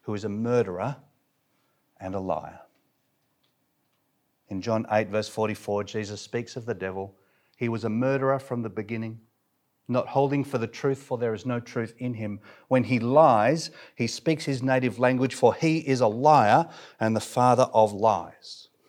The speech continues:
And you know, sometimes the devil speaks his lies through the voices of enemies who bring false accusations against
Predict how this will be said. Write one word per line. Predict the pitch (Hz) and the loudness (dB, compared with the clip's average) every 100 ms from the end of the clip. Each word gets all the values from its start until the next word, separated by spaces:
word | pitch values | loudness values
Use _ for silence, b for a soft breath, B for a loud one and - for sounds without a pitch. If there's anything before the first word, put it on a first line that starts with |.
| _ _ _ _ _ _ _ _ _ _ _ b b b b b b b b _ - | _ _ _ _ _ _ _ _ _ _ _ b b b b b b b b _ 0
And | 151 | 6
you | |
know, | 156 | 8
sometimes | 151 190 190 180 165 | 8 6 6 4 6
the | 156 | 4
devil | 135 143 143 | 6 6 4
speaks | - - 156 151 | 0 2 2 2
his | - 147 127 | -4 -2 -2
lies | 120 131 139 147 165 202 - | 2 4 6 6 4 2 -2
through | - - 139 143 143 | -8 -6 0 2 4
the | 127 | 4
voices | 110 139 151 165 139 | 4 4 4 2 4
of | 127 131 | 2 2
enemies | 143 156 165 175 170 | 0 2 2 0 -2
who | 143 | -4
bring | 120 143 143 | 0 0 0
false | - 143 147 - | 0 0 0 -4
accusations | 139 151 131 135 139 - 156 | -6 -4 -2 2 2 0 -4
against | 123 110 139 170 - | -2 0 0 -2 -8